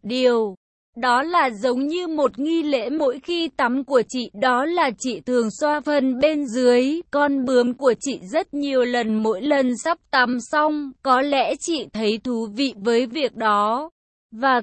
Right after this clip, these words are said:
cứ mỗi lần nhìn thấy chị như vậy mình cứ muốn bắn hết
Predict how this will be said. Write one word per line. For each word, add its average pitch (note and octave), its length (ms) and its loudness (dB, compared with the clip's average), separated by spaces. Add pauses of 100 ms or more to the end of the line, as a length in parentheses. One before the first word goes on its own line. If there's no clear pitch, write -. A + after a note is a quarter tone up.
cứ C4 200 -4
mỗi C#4 300 -2
lần D4 380 0
nhìn B3 300 0
thấy B3 280 0
chị D4 200 -2
như D#4 260 -4
vậy C#4+ 300 2
mình B3 300 0
cứ B3+ 240 -6
muốn B3 440 0
bắn C4 260 0
hết E4 200 -2